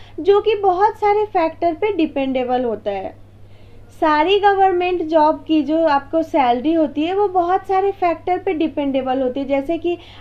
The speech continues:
आप कहाँ posted हो, आपका प्रमोशन कहाँ पे हुआ,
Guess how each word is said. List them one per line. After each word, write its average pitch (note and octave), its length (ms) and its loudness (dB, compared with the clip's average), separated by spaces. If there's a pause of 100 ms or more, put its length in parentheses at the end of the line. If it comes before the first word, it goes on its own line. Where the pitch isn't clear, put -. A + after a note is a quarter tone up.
आप D4 380 -2
कहाँ D#4+ 420 -2
posted D#4+ 500 -2
हो, D4 340 -2 (680)
आपका D4 400 2
प्रमोशन F4 840 2
कहाँ F4+ 440 -2
पे F#4 100 0
हुआ, E4 420 2